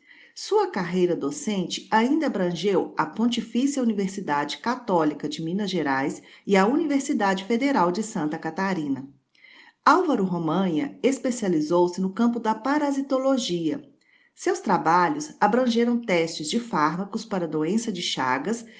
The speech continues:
e estudos moleculares sobre o Trypanosoma cruzi. Na década de mil novecentos e oitenta, realizou estudos pós-doutorais na Inglaterra, no Wellcome Research Laboratories,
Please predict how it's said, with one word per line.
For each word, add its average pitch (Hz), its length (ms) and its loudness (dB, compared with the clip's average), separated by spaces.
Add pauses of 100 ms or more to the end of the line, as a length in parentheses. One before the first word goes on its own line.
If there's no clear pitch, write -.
(160)
e 240 180 4
estudos 233 520 0
moleculares 202 1120 2
sobre 226 300 2
o 233 100 0
Trypanosoma 302 880 0
cruzi. 220 580 -2 (880)
Na 226 160 2
década 240 480 2
de 185 200 0
mil 220 160 2
novecentos 180 560 -2
e 151 80 -2
oitenta, 185 580 -2 (340)
realizou 247 600 2
estudos 156 480 -2
pós-doutorais 190 840 0
na 202 100 -4
Inglaterra, 208 800 0 (280)
no 190 180 4
Wellcome 185 460 2
Research 214 560 0
Laboratories, 233 1000 0